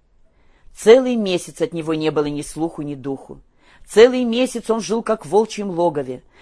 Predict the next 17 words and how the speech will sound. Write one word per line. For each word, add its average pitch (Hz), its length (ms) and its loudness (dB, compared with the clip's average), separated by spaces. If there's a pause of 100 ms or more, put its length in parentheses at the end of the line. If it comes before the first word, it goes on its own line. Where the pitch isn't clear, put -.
спал 196 460 2
в 190 60 -8
этих 202 300 -6
избах 180 360 -2
под 175 180 2
иконами 185 580 -2 (200)
и 185 80 0
видел 185 280 0
коммунистические 180 920 -4
сны. 156 480 -10 (560)
Как 170 240 2
загорятся 180 840 4 (260)
под 185 180 2
прокопчёнными 185 800 0
потолками 180 560 2
лампочки 180 560 0
Ильича, 170 640 -4